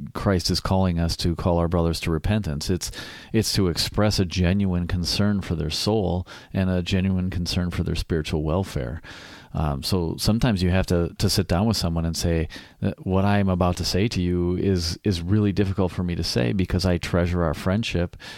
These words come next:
but it's something that you need to hear because I'm afraid that your, your soul is in danger." And, and I think, again, it kinda goes back to earlier in the podcast when we talk about relationships,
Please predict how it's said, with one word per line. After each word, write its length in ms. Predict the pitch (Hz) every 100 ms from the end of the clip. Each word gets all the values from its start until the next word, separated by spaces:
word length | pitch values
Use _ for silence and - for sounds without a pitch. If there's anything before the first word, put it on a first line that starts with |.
| - - -
but 140 | 101
it's 160 | 95 -
something 300 | 98 101 92
that 80 |
you 160 | 85 98
need 180 | 98 87
to 60 |
hear 480 | 85 101 127 107 92
because 400 | 87 90 - 85
I'm 160 | 90 87
afraid 480 | 82 80 78 85 87
that 260 | 87 82
your, 260 | 95 90 90
your 220 | 87 95
soul 380 | 104 85 110 131
is 120 | 87
in 140 | 87
danger." 500 | 80 71 73 - - - - - - - -
And, 340 | 101 95 92
and 280 | - 98 90
I 80 | 90
think, 380 | - 117 107 - _ _
again, 580 | - 95 123 107 95 90 -
it 240 | 95 98
kinda 220 | - 98
goes 160 | 92 87
back 220 | 98 92
to 80 | 104
earlier 280 | 92 98 92
in 60 |
the 80 | 87
podcast 440 | - 107 113 98 87
when 60 |
we 80 | 85
talk 240 | 82 85
about 220 | 85 85 73
relationships, 800 | 80 98 117 92 - 82 -